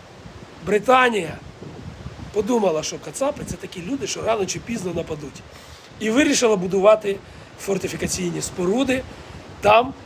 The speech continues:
куди досягали, е, кордонів своєї імперії, тобто в Новій Зеландії. І оце залишки одного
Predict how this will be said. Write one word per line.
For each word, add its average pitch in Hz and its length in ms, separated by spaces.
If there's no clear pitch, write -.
куди 185 220
досягали, 185 640
е, 151 100
кордонів 185 520
своєї 180 280
імперії, 170 540
тобто 247 380
в 175 60
Новій 175 220
Зеландії. 165 540
І 240 80
оце 262 480
залишки 202 720
одного 220 760